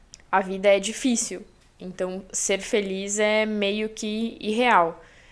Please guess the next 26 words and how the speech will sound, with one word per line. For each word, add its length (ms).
Então 240
ele 220
sugere 720
trocar, 500
digamos 460
assim, 480
essa 260
busca 440
da 120
felicidade 880
pela 240
busca 400
de 100
significado, 880
porque 320
se 120
tu 100
tem 280
um, 380
um 120
significado, 840
se 100
tu 80
tem 220
um 100
objetivo, 960